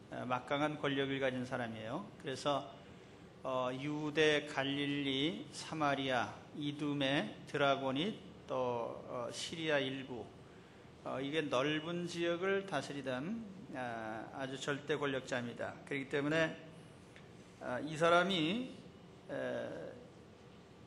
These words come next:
보통 이전에 있는 박해자들과 같이 하지 않고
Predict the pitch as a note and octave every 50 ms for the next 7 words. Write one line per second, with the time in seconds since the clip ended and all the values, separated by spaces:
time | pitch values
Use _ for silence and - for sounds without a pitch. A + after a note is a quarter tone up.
0 | - - - - - D3+ D3+ D3 D3 E3 D#3+ D#3+ D3 C#3+ C#3+ D3 D#3 D3+ D3+ D3
1 | D3 D3 D3+ D3+ D3+ D3 C#3 B2+ - D3+ C#3 - - D3 C3+ C#3+ C#3 C3+ C#3 C#3+
2 | C#3 C#3+ C#3 C3+ C3+ C3 - - D3 C#3 C3 C3 - C3 A#2 A#2 A#2+ - - -
3 | B2 A2+ A#2+ D#3+ A#3 B3 A#3+